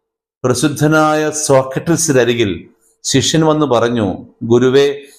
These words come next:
ഞാൻ എൻ്റെ അപരനെ കുറിച്ച് ഞാൻ കുറ്റം ആരോപിക്കാൻ പോവുകയാണ്." സോക്രട്ടീസ് തിരിച്ചു ചോദിച്ചു,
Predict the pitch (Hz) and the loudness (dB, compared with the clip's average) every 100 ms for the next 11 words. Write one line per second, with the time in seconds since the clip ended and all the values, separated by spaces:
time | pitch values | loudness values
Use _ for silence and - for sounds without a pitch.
0 | _ 120 123 139 151 131 127 123 131 156 | _ 0 2 2 0 0 2 2 0 0
1 | 160 127 131 127 131 131 127 _ _ _ | -2 2 0 2 0 0 0 _ _ _
2 | _ 120 120 120 120 123 165 156 135 135 | _ 0 2 0 -2 -2 0 2 2 2
3 | 151 151 151 147 139 117 113 107 90 85 | 0 0 0 0 2 0 2 0 -2 -4
4 | - _ _ _ - - 147 147 180 180 | -14 _ _ _ -10 0 0 0 0 2
5 | 185 - - 151 151 165 151 131 143 - | 0 -4 -2 -2 0 -2 2 2 0 -2
6 | 110 113 143 | 0 0 -2